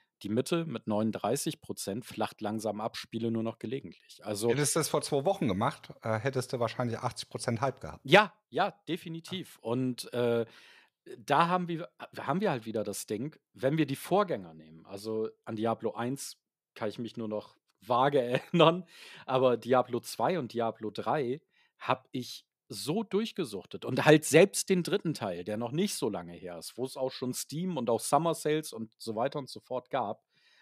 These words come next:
Speaker 1: Ähm, und irgendwie, find ich, merkt man da dran, dass nicht mal mehr dicke Triple-A-Titel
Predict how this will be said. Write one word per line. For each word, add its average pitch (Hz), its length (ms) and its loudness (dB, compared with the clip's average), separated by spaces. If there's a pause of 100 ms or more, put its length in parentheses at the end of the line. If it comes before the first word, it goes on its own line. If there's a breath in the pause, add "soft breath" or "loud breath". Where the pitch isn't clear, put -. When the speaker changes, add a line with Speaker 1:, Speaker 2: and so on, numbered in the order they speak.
(220 soft breath)
Speaker 1:
Ähm, 113 600 -2 (1500)
und 135 380 -4 (500)
irgendwie, 185 760 -2 (880)
find - 360 -8
ich, - 420 -10
merkt 123 420 -6
man 131 180 0
da 107 120 0
dran, 101 440 -6
dass - 240 -2
nicht 151 180 0
mal 170 160 4
mehr 143 340 2 (100)
dicke 175 240 2
Triple-A-Titel 135 1300 -4